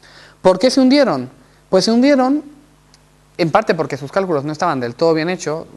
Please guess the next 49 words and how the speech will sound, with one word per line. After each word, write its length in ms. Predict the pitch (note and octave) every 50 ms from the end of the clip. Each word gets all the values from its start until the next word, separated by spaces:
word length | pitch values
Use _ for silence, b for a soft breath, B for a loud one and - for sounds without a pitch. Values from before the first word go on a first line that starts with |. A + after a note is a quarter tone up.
| -
Dios 300 | - C3 C3 C#3 C3 B2+
me 140 | C3 B2+ B2+
perdone 360 | B2+ C3 B2 C3 C#3+ C#3+ C3+
por 140 | B2 C3 B2
esa 160 | B2 - C3
falta 220 | C#3 C#3+ B2+ - C#3+
de 40 | C#3
humildad 360 | C#3 C3 B2+ B2+ C#3 C3+ C3+
que 160 | - - C3
digo 220 | C3+ C3+ C3 B2 B2
con 140 | B2 C3 C#3+
esto, 260 | D3+ D3+ - - A#2+
o 60 | A#2+ A#2+
sea, 180 | C3 A#2 A#2
ya 140 | A2+ A#2+ A#2
me 100 | A#2 A#2+
hubiera 180 | A#2+ A#2+ A#2+ A#2+
gustado 280 | B2 A#2+ A#2+ - B2 B2
verme 160 | B2 B2 A#2
a 20 |
mí 120 | A#2 B2 B2
haciéndolo. 400 | B2 D3 C#3+ C#3 C3+ C3 D3+ E3 - _ _ _ _ _ _ _ _ _ _ - -
O 40 |
sea, 100 | - E3 D3+
el 40 | D3+
punto 220 | D#3 D#3+ E3 E3+
es 100 | E3 D#3+
que 120 | - E3
ellos 240 | D#3 D3+ C3 - - B B B B B B B
calculaban 460 | - C3 B2 - C3+ C#3+ D3+ E3 E3+
correlaciones 680 | - F3 D#3 D#3 D#3 D3+ - F#3 F#3 F3 D3 - -
entre 180 | C3+ B2 - C3+
mercados, 520 | B2 A#2+ A#2+ - - G3 G3 F3 F3 E3+
etcétera, 500 | E3 D#3+ E3 G3+ G3 F#3 F3 D#3+ E3+ G3 B B B B B B B B B B B B -
y 100 | F#3 F#3+
entonces 280 | F3+ F3 F#3+ F#3 F3+
ellos 280 | G3 F#3+ G#3 G3 - - - _ - -
pecaron 360 | E3 D3+ - E3+ F3+ F3+ D#3+
de 60 | D#3+
una 160 | D#3+ E3 E3+ D#3+
cosa 400 | F#3+ F#3+ - F3+ F3 F#3 F#3 - b b b b b _ _
que 140 | - D3+ C#3+
se 140 | - C#3+
llama, 560 | C3+ C#3 C#3+ D#3+ D#3+ D#3+ D#3+ D#3 D3+ C#3+ C#3 C3+ B2+ B2+ C3 - _ _ _ _ _ _ -
eh, 340 | D3 C#3+ C3+ C3 B2+ B2 B2
la 120 | B2+ C3
ruina 220 | B2 C#3 D3 D#3+ D#3+
del 100 | D#3 C#3
apostador. 500 | A#2+ - B2 - - A#2 A2+ A#2 A#2